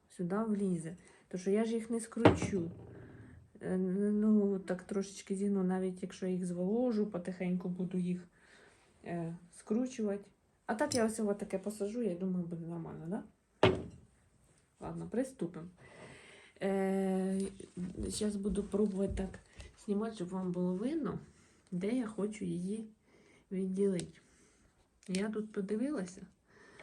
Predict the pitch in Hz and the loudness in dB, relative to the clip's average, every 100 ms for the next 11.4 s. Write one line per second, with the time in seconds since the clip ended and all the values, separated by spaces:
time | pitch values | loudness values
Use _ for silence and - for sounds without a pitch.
0 | - - - - 175 185 240 220 196 185 | -20 -20 -20 -8 -6 -2 -2 0 2 0
1 | 190 190 175 160 - 185 180 - 185 - | 0 -4 -6 -6 -8 -8 -10 -10 -16 -18
2 | - - - - 170 175 208 311 180 185 | -20 -20 -20 -8 -4 -2 -2 -2 -4 -4
3 | 226 277 - 180 180 - _ _ _ - | -4 -4 -4 -4 -6 -16 _ _ _ -12
4 | - - 190 196 214 185 185 196 190 185 | -10 -10 -8 -6 -6 -6 -6 -6 -6 -8
5 | - 208 233 - 214 196 165 160 - _ | -4 -2 -2 -2 0 2 0 -4 -14 _
6 | _ _ _ _ _ _ _ - - 202 | _ _ _ _ _ _ _ -18 -8 0
7 | 214 214 220 214 208 202 208 202 208 196 | 2 2 2 0 2 0 0 0 2 2
8 | 202 208 196 - 190 208 208 262 262 202 | 0 -2 -4 -4 -4 -2 -2 -4 -4 -6
9 | 180 - - - - - - - - - | -6 -10 -20 -20 -20 -20 -20 -20 -20 -2
10 | 202 190 202 185 190 180 175 - 185 180 | 2 6 6 6 2 0 0 0 -2 0
11 | 175 180 170 175 | 0 0 0 0